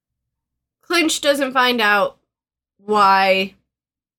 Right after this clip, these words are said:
or who's been macking on his wife. So he takes her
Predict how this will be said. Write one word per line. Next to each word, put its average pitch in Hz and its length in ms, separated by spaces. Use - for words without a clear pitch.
or 214 180
who's 233 300
been 208 140
macking 185 400
on 170 60
his 170 120
wife. 156 400
So - 180
he 247 180
takes 262 340
her 233 460